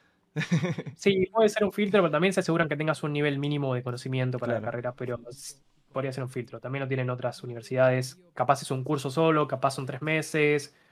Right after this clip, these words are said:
Speaker 2: pero bueno, con las universidades públicas pasa mucho eso, que
Speaker 1: Ujú.
Speaker 2: tienen que regular la cantidad de entrada de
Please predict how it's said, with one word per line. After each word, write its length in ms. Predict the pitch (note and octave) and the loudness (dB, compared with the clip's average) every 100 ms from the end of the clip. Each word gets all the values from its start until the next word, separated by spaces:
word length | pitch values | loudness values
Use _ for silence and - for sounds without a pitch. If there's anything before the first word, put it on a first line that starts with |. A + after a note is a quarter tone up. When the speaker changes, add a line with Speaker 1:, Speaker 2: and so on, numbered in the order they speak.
| _ - | _ -20
Speaker 2:
pero 160 | - B2+ | -6 -2
bueno, 240 | B2 A#2 | -2 -4
con 160 | A#2+ A#2 | -10 -12
las 180 | A#2+ - | -14 -12
universidades 320 | A#2+ C#3 C3 | -10 -8 -6
públicas 280 | C3+ B2+ B2 | -6 -6 -4
pasa 180 | C3 B2 | -4 -4
mucho 180 | B2 | -6
eso, 160 | B2+ - _ _ - A#2+ | -10 -12 _ _ -16 -10
que 60 | C#3 | -6
Speaker 1:
Ujú. 40 | |
Speaker 2:
tienen 240 | C3 C3 B2 | -4 -4 -2
que 80 | B2+ | -4
regular 320 | B2 B2 C3 | -2 0 0
la 60 | |
cantidad 220 | B2+ B2+ A#2+ | 0 -4 -6
de 20 | |
entrada 240 | B2 | -4
de 80 | A#2+ | -4